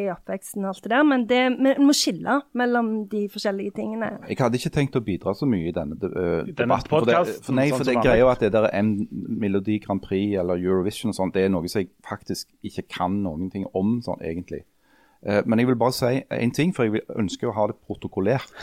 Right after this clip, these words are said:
Speaker 3: <laughs>
Speaker 2: Det er
Speaker 3: Ok.
Speaker 2: at jeg hater Melodi Grand Prix og Eurovision og alt det står for. Og folk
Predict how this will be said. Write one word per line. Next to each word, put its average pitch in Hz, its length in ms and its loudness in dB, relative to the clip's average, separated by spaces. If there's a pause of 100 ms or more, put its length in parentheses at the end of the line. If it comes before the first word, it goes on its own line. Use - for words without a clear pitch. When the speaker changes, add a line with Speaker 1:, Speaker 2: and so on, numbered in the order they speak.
(280)
Speaker 3:
<laughs> - 440 -12
Speaker 2:
Det 110 80 4
er 123 80 6
Speaker 3:
Ok. 110 80 2
Speaker 2:
at - 160 -6
jeg 117 160 0 (440)
hater 123 640 0 (340)
Melodi 95 400 0
Grand 87 240 -4
Prix 120 300 -2 (180)
og 98 160 2
Eurovision 101 640 0
og - 60 -8 (100)
alt 110 300 -2
det 101 100 -2
står 113 300 -4
for. - 240 -4 (580)
Og 120 300 4 (100)
folk 143 240 0